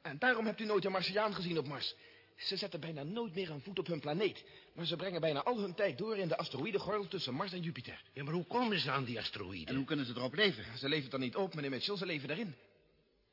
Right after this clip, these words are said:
Speaker 3: Ah. Bedoel je dat onder de vloer van dit vertrek... dat ergens daar beneden, onderaan die trap, een Martiaan woont?
Speaker 1: Ja, dat is zo goed als zeker.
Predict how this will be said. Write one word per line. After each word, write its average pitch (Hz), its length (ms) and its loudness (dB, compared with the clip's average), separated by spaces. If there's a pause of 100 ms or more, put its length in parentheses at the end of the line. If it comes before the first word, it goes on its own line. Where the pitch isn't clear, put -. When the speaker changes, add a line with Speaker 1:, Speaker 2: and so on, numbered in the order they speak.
(300)
Speaker 3:
Ah. - 140 -16 (1500)
Bedoel 117 400 -4
je 143 320 -4 (100)
dat 120 260 -8
onder 170 300 -6
de 110 80 -10
vloer 156 300 -10
van 127 140 -10
dit 170 180 -8
vertrek... - 600 -6 (1000)
dat 135 260 -4
ergens 165 440 -6
daar 165 220 -4
beneden, 151 560 -2
onderaan 156 340 -4
die 104 180 -10
trap, 170 200 -6 (640)
een 123 140 -2
Martiaan 127 540 -4
woont? 202 240 -4 (100)
Speaker 1:
Ja, 190 220 -6 (400)
dat 185 140 -4
is 165 100 2
zo 139 80 0
goed 170 160 -6
als 170 120 0
zeker. - 280 0